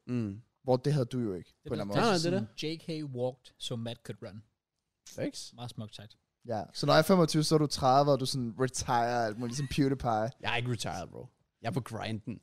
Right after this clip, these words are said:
Speaker 2: Ja.
Speaker 1: Squat battles every day. Eller, eller noget.
Speaker 2: Nice, nice.
Speaker 1: Jeg aner, jeg prøver ikke at tænke, øh, fem år ud i fremtiden, men jeg kan godt forstå, at du gør det.
Speaker 2: Hvorfor mig?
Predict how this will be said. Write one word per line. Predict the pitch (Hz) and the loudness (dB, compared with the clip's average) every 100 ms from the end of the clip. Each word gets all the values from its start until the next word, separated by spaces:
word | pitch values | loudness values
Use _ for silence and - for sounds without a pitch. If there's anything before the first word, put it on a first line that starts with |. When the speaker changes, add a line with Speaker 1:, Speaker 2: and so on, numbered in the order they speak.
| - | -12
Speaker 2:
Ja. | 101 80 | -10 -6
Speaker 1:
Squat | - - 147 147 | -6 -2 0 0
battles | - 131 123 117 | 0 -2 -2 -2
every | 131 139 | 0 2
day. | 123 113 117 - _ _ _ _ _ _ _ _ _ _ _ _ - - _ _ - | 2 0 -4 -10 _ _ _ _ _ _ _ _ _ _ _ _ -20 -20 _ _ -6
Eller, | 117 107 104 | -4 -2 -2
eller | 113 113 | -2 0
noget. | 110 117 | 0 0
Speaker 2:
Nice, | 123 - - 92 | -2 -6 -12 -12
nice. | 85 - | -14 -10
Speaker 1:
Jeg | 117 113 | -4 -2
aner, | 110 104 | -2 0
jeg | 123 135 | 0 4
prøver | 147 156 | 8 8
ikke | 139 | 8
at | |
tænke, | - 127 131 - 110 | 4 2 0 0 0
øh, | 110 | 2
fem | 139 123 | 2 4
år | 117 | 2
ud | |
i | 117 | 0
fremtiden, | 113 117 120 | -2 -2 -4
men | |
jeg | 98 | -4
kan | 131 | -4
godt | |
forstå, | 277 | -4
at | 233 | -4
du | |
gør | 120 - | -4 -6
det. | 139 _ _ _ _ _ _ | -8 _ _ _ _ _ _
Speaker 2:
Hvorfor | - 190 | -12 -6
mig? | 160 190 | 0 0